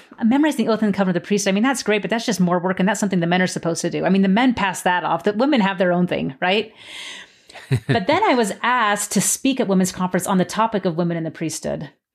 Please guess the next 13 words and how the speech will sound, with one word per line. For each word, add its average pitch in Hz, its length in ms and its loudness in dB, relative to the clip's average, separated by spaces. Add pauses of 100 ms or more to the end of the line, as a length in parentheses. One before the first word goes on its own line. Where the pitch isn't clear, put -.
(320)
And 208 140 2
I 208 60 4
realized 196 800 2
that 196 80 2
if 202 100 -2
I 226 120 -2
was 247 160 0
going 214 200 2
to 190 60 2
speak - 560 -2
on 190 140 2
the 180 80 2
topic, 175 680 -2